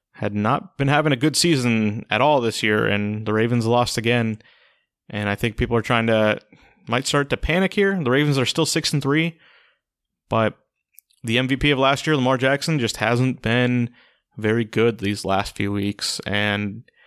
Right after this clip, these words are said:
he seems like he was as a rookie, where he's still a great runner, but he has some trouble with, uh, accuracy and,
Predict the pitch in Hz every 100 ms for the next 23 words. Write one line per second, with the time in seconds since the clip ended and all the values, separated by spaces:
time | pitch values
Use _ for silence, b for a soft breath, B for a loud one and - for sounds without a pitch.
0 | b b b _ _ _ - 107 104 -
1 | 117 117 113 110 117 104 110 107 - -
2 | 110 107 117 110 101 98 104 101 104 -
3 | 110 107 110 110 - 107 113 110 101 98
4 | - _ _ _ _ _ _ _ _ _
5 | 117 107 117 - 123 120 117 113 - 113
6 | 113 113 113 117 - 120 120 101 107